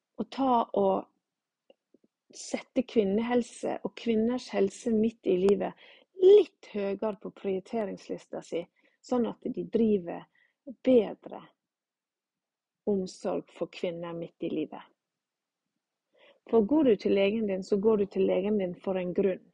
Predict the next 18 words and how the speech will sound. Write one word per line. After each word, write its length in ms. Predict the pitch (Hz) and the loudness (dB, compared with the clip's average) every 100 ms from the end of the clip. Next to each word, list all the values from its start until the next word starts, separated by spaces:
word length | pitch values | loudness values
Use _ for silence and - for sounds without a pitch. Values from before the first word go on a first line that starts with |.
| _ _ _ - | _ _ _ -2
Det 120 | - | -2
er 220 | - - | 2 6
ingen 240 | 269 302 269 | 6 6 0
som 200 | - 185 | -2 -6
gidder 460 | - 247 208 - 156 _ _ - | -2 -2 -4 -16 -18 _ _ -8
å 80 | 208 | -2
bruke 380 | 202 220 233 269 | 2 2 0 -8
fritida 720 | - 302 262 - - 170 160 | -6 0 0 -2 -6 -4 -4
si 220 | - 208 180 _ _ - | -6 -6 -6 _ _ -8
på 160 | 202 180 | -6 -6
å 80 | 190 | -8
sitte 420 | - - - 277 | -6 -6 0 0
hos 120 | 208 | 0
legen 440 | 190 175 180 202 196 _ _ - | -4 -4 -4 -4 -8 _ _ 0
for 280 | 254 262 220 | 4 4 4
å 60 | |
høre 480 | 180 190 180 190 202 - _ _ - | 0 -2 -2 -2 -4 -6 _ _ -4
at 340 | 233 - - | -4 -6 -20